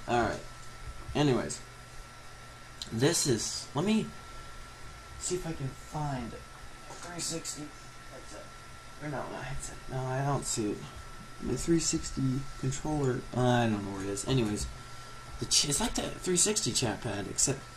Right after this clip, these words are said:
just better. This thing's just amazing. So you got these buttons that are programmable. You can mute your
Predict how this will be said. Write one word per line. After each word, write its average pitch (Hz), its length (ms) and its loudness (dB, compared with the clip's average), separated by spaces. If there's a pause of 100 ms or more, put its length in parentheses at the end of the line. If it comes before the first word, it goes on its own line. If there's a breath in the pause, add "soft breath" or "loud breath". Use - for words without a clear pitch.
(180)
just - 320 0
better. 135 380 0 (840)
This - 220 2
thing's - 560 -4
just 147 220 2
amazing. 165 560 -2 (340 loud breath)
So - 140 -2
you 156 40 0
got 185 100 0
these 180 140 0
buttons 214 320 6
that 170 100 4
are 147 40 2 (220)
programmable. 95 500 2
You 120 80 4
can 143 220 4
mute 180 160 10
your 123 180 4